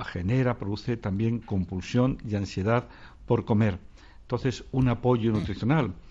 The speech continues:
con vitamina D tres de unos cuatro mil unidades internacionales diarias es, está muy indicado para mejorar las funciones cognitivas cerebrales. Y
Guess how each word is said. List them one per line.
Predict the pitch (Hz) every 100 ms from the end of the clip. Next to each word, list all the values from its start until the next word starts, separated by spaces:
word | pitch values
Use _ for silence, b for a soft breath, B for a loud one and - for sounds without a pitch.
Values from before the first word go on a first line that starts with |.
| B B -
con | - 104 98
vitamina | 104 104 120 135 123 113
D | 98 95
tres | 151 156 110
de | 113
unos | - 87
cuatro | - 85 92
mil | 123 147 135
unidades | 117 110 127 110 -
internacionales | 101 101 98 110 113 104
diarias | 117 143 131 165 - B B B B
es, | 160 113 -
está | 170 - 120 -
muy | 131 135
indicado | 131 98 - 120 135 143
para | - 127 139
mejorar | 131 98 - 98 110 123 B B B
las | - 95
funciones | 98 92 113 110 117
cognitivas | - 95 87 104 107 113
cerebrales. | 101 98 98 82 - - - B B B B -
Y | 131 123 147